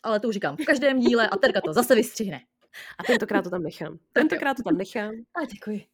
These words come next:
Speaker 2: Na druhou stranu, jakoby, když Artur najde, kdybych, já nevím, kdybych teda postovala to, že Artur tady, já nevím, narazil do zdi a udělal si bouly na hlavě, tak, a on to pak najde, jo, v dospělosti,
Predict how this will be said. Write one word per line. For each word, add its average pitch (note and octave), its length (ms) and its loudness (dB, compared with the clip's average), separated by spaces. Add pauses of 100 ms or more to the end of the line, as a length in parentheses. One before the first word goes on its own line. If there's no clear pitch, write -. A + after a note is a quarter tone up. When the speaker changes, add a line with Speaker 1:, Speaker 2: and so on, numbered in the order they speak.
(140)
Speaker 2:
Na - 40 -10
druhou D#4 160 0
stranu, C#4+ 480 -2
jakoby, C4 540 -4
když G#3 420 -10
Artur G#3+ 260 -6
najde, A3+ 360 -2
kdybych, A3+ 260 -8
já A3 100 -4
nevím, F#3 220 -6
kdybych G#3+ 240 -8
teda A#3 140 -6
postovala A#3 500 -4
to, A3 140 -4
že G#3+ 160 -2
Artur G#3 360 -6
tady, A3+ 200 -4
já G#3+ 140 -2
nevím, F#3 220 -4
narazil A3+ 380 -2
do F#3+ 100 -4
zdi G#3 260 -2
a G#3 40 -2
udělal G#3 200 -4
si A#3 120 -6
bouly G#3 240 -4
na D3+ 60 -6
hlavě, F3 320 -6 (440)
tak, G3 220 -4 (260)
a G3+ 80 -4
on A3 100 0
to B3 80 -4
pak - 140 -10
najde, F3+ 380 -4 (540)
jo, F#3 240 -8
v A3+ 100 -20
dospělosti, A#3 680 -8